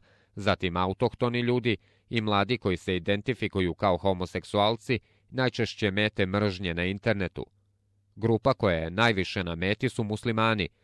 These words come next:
Pedeset tri procenta kažu da su bili konfrontirani sa štetnim sadržajem na internetu. To je bilo mnogo ispred potražioca azila i autohtonih Australijanaca koji su na po trideset sedam procenata.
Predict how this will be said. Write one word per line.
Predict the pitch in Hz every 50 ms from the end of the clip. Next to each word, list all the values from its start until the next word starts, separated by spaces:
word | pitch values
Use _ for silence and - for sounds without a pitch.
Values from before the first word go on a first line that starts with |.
| _ _ _ _ _ -
Pedeset | 127 113 92 113 107 - - 92 -
tri | - 101 92 80
procenta | - - 101 101 - - 127 110 98 92 85
kažu | - - 104 107 117 110 113 131 120
da | 101 95 85
su | - - 92 85
bili | 76 104 104 98 95
konfrontirani | - - 101 92 90 - 110 107 104 101 - 127 120 110 95 92 90 85
sa | - - 107 98
štetnim | - - - 123 113 - - 87 82 80
sadržajem | - - 98 90 85 92 98 85 98 101 95 90 92
na | 98 101
internetu. | 104 104 - - 117 104 101 90 - - - - _ _ _ _ _ _ _ _ _ _ _ _ _ _
To | - 135
je | 123 110
bilo | 101 127 127 139 139 123
mnogo | 110 113 120 127 113 120 120
ispred | 123 127 - - - - 98 90 -
potražioca | - 98 - - 101 98 98 92 113 117 104 - - - 92 85 85
azila | 82 80 78 101 107 113 127 131 123
i | 104 87 87
autohtonih | 98 107 104 - - 92 - - - 92 87 85 82 - 92
Australijanaca | 87 85 - - 95 95 92 98 104 110 117 123 127 - - 120 104 - _ _ _ _ _ _
koji | - - 113 110
su | - - - 113
na | 101 101 98
po | - - 104 101 98 -
trideset | - 120 110 104 82 98 90 - 98 90 -
sedam | - 113 101 85 78 76
procenata. | - 104 101 98 - - 107 92 90 82 - 82